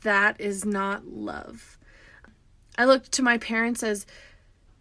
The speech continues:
the example of what love should be or what marriage should be, and I've realized that, and they have realized too, that that was not love. Tearing somebody else down and not having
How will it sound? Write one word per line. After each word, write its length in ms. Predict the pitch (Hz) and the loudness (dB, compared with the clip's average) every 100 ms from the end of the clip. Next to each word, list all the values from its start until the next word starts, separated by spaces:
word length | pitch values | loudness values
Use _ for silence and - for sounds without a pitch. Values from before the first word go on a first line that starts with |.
| _ _ | _ _
the 120 | 247 233 | 0 0
example 640 | 196 220 247 247 226 214 | 2 2 4 2 0 -2
of 140 | 196 | -2
what 240 | 190 202 202 | -2 -4 0
love 260 | 214 220 | 2 2
should 200 | 202 220 | 0 -6
be 180 | 196 196 | -4 -6
or 80 | 196 | -4
what 160 | 202 208 | -4 -2
marriage 340 | 214 214 208 | -2 -2 -2
should 220 | - 196 | -4 -6
be, 360 | 214 202 202 - | -8 -8 -8 -6
and 120 | 208 | -6
I've 180 | 214 208 | -6 -4
realized 480 | 240 233 214 208 208 | -2 2 2 0 -2
that, 360 | 196 185 - - - - _ _ _ _ - | -4 -4 -12 -20 -20 -20 _ _ _ _ 0
and 220 | 208 208 | 2 4
they 140 | 254 | 4
have 160 | 226 202 | 4 2
realized 560 | 196 190 190 196 - | -2 -2 -2 -2 -2
too, 280 | - 247 214 | -2 0 -2
that 280 | 196 196 - | -2 -6 -2
that 220 | 202 196 | 0 0
was 200 | 196 196 | -2 -4
not 340 | 202 190 196 220 - - _ _ - | -4 -4 -6 -10 -20 -20 _ _ -12
love. 680 | 208 190 - 214 214 - - - - | -4 -4 -4 -8 -12 -20 -20 -16 -8
Tearing 360 | 220 220 220 | -2 0 0
somebody 300 | 214 226 214 | 0 -2 -2
else 260 | 202 202 - | -2 -4 -4
down 540 | 226 202 190 190 190 - - - | -4 -2 -2 -4 -10 -12 -16 0
and 100 | 214 | 4
not 220 | 214 208 | 4 2
having 500 | 208 202 208 208 | -2 -2 -2 -4